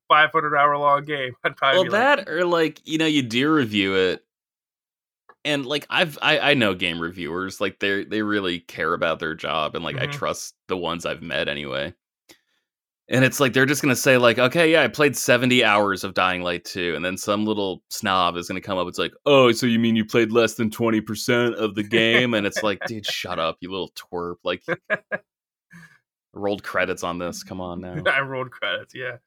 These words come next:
Speaker 1: So, yeah. I don't know, man. Um, I did wanna talk about Square Enix's ridiculous statement they released a couple weeks ago, though,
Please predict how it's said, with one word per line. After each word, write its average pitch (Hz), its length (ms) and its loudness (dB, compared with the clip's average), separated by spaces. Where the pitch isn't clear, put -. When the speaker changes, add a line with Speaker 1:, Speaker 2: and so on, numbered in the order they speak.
Speaker 1:
So, 127 360 -10
yeah. 208 240 -2
I 202 80 -4
don't 214 80 -6
know, 175 100 -2
man. 165 300 -4
Um, 151 480 0
I 151 80 -2
did 226 180 0
wanna 349 180 0
talk 262 380 -2
about 151 520 6
Square - 480 2
Enix's 147 1000 -6
ridiculous 151 1120 -2
statement 123 500 -6
they 117 100 -6
released 117 320 -8
a - 20 -20
couple 120 220 -8
weeks 117 200 -12
ago, 117 200 -10
though, 113 340 -8